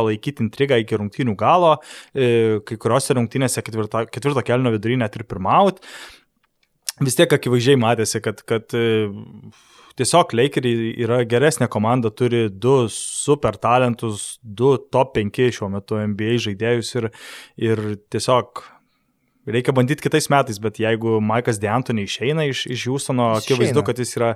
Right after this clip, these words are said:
Speaker 1: siejamas su Indiana šiuo metu, tai kuria kryp-,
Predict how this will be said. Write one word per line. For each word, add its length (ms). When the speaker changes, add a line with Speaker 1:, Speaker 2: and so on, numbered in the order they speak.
Speaker 1:
siejamas 580
su 220
Indiana 640
šiuo 200
metu, 260
tai 140
kuria 300
kryp-, 580